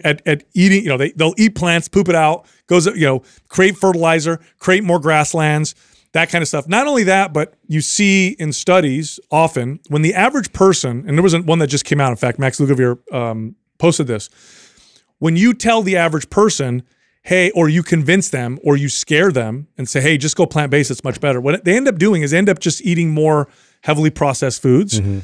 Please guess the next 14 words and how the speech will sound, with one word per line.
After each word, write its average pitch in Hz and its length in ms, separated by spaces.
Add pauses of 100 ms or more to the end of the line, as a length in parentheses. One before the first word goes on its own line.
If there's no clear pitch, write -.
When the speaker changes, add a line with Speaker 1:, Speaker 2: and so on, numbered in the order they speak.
(340)
Speaker 1:
Their 151 100
diet 185 360
gets 185 220
worse 147 600
because 160 320
the 151 100
very 196 240
few 196 280
whole 160 200
foods 170 220
that 147 100
they 156 100
ate 160 380
were 139 560